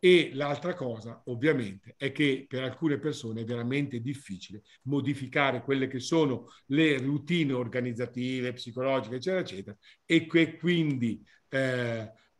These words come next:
a, introdurre altre variazioni posso, può essere altamente complesso. Ma ancora, eh, la difficoltà nell'uso delle mascherine, nella gestione del distanziamento,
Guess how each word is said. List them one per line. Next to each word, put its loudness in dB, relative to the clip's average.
a, -4
introdurre 4
altre 0
variazioni 0
posso, 0
può 6
essere 2
altamente -2
complesso. -8
Ma 4
ancora, 6
eh, 4
la 2
difficoltà 0
nell'uso 4
delle 2
mascherine, 2
nella 2
gestione -4
del -2
distanziamento, 0